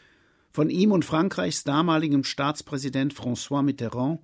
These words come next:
als sie sich über den Gräbern von Verdun die Hände reichen. Viele politische Weggefährten aus dem In- und Ausland werden heute in Brüssel dabei sein, um dem Altkanzler die letzte Ehre zu erweisen.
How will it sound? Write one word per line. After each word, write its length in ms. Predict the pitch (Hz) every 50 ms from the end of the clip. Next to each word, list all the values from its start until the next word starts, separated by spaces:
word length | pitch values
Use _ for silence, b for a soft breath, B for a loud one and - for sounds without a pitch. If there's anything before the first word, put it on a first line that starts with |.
| b b b b b b b b b b b
als 240 | b - 143 147 147
sie 80 | - 151
sich 220 | 147 160 151 -
über 160 | 196 175 165
den 160 | 156 151 143 135
Gräbern 440 | 135 127 139 143 151 156 165 151
von 240 | 139 - - 135 127
Verdun 520 | 127 127 113 113 113 127 127 139 147 160 147
die 100 | 156 131
Hände 360 | 123 127 131 131 120 104 -
reichen. 440 | 104 107 104 - - - 101 87 - _ _ _ _ _ _ _ _ _ _ _ _ _ _
Viele 220 | - 208 220 220 196
politische 580 | - 180 170 196 226 240 226 156 160 151 139
Weggefährten 680 | 143 165 196 196 - 185 - - 160 160 165 - - 170
aus 140 | 165 -
dem 160 | - 160 156 -
In- 180 | - 170 190
und 140 | 180 147 -
Ausland 560 | - 127 156 160 - - 175 165 165 156 147
werden 260 | 151 147 139 139 123
heute 320 | 117 139 156 160 160 - 156
in 140 | 143 135 123
Brüssel 340 | 117 135 143 - - 160
dabei 440 | 143 143 135 127 135 135 135 143 143
sein, 420 | 127 120 107 107 110 123 143 147 -
um 220 | - 156 143 135
dem 220 | 127 131 120 135 -
Altkanzler 720 | - 139 143 151 - - 143 139 143 147 - - 147 139
die 100 | 127 127
letzte 360 | 120 123 120 - - - -
Ehre 340 | - - 139 131 117 - 107
zu 160 | - - 120
erweisen. 520 | 113 110 104 104 98 101 101 95 104 98